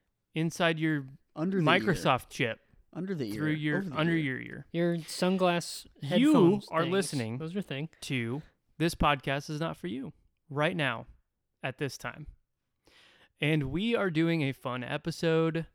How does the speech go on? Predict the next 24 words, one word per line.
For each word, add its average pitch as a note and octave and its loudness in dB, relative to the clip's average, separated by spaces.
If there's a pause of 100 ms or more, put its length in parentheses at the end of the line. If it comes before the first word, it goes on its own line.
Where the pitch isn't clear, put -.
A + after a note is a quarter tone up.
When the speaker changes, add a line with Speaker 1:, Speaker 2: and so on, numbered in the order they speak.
(540)
Speaker 1:
Uh, B2 -2
Speaker 2:
My E3 4
name F3 4
is C#3 4
Speaker 1:
it A3 0
is A#3+ -2
Speaker 2:
Jake. D3 2
Speaker 1:
Sorry. B2+ 6
Speaker 2:
<laughs> - 2
Speaker 1:
<laughs> - 2
I C#4+ 10
always G#3+ -2
forget D#3+ 2
about - 4
these. - 2
<laughs> - 0
What's G3+ 4
your G#3 4
name, D#3+ 6
man? D3+ 2 (100)
<laughs> - - (1400)
Speaker 3:
I'm G3+ 6
Speaker 1:
How's D#3 2
Speaker 3:
Wes. C#3+ 2